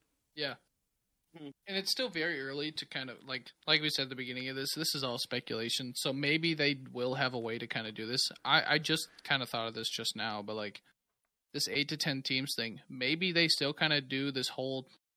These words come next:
Speaker 1: structure. I don't know how it would work with, like, the stipends and stuff and, like, all the franchising, but, like, maybe every single new competitive season, like, right, uh, right now we're in Challengers two or whatever, season, season two of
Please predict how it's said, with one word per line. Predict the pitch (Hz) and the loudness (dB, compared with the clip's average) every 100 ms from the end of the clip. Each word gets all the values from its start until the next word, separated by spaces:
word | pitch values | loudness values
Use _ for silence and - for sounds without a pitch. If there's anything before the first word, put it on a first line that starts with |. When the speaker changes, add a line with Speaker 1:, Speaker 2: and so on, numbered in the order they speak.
| _ - | _ -8
Speaker 1:
structure. | - 127 - - 87 | -4 -2 -2 -2 0
I | 117 | 2
don't | 170 170 | 2 0
know | 160 | -2
how | 135 - 120 139 | -4 -2 0 0
it | 135 | -2
would | 117 | -4
work | 117 120 - | -6 -8 -8
with, | 131 | -12
like, | 104 107 | -10 -8
the | - | -2
stipends | - - 113 175 175 | -2 -2 -4 -4 -4
and | 175 | -2
stuff | - 185 180 | 2 2 0
and, | 131 | -4
like, | 104 107 | -4 -4
all | - | -4
the | 123 | -4
franchising, | - 120 127 165 165 165 180 - - - - _ | -4 -4 -2 2 2 2 -4 -8 -18 -20 -20 _
but, | 147 | 2
like, | 147 139 131 - _ _ _ _ _ _ 107 | 4 4 2 -10 _ _ _ _ _ _ -6
maybe | 113 135 143 113 | -4 -2 -2 2
every | 131 135 135 123 | 0 0 -2 0
single | - 127 131 127 123 123 - _ _ _ _ | 2 0 -2 -2 -2 -4 -12 _ _ _ _
new | 131 123 127 120 117 - _ _ _ | -6 0 2 2 -2 -6 _ _ _
competitive | - 117 127 127 107 | -10 0 2 2 0
season, | - 165 175 127 143 - | 0 0 0 -2 -4 -8
like, | 117 113 | -10 -2
right, | 120 113 - - | -2 -2 -6 -14
uh, | 104 95 85 - _ _ - | -8 -8 -8 -12 _ _ -8
right | 113 | -6
now | 110 | -6
we're | 113 | -6
in | 113 | -6
Challengers | - 113 107 113 110 - | -4 -4 -4 -6 -8 -6
two | - 113 | -6 -4
or | |
whatever, | 117 117 117 | -4 -4 -4
season, | 117 123 120 107 - | -4 -4 -6 -10 -8
season | - 170 147 131 | -2 0 0 -2
two | - 143 139 | -4 -2 -2
of | 120 - | -4 -8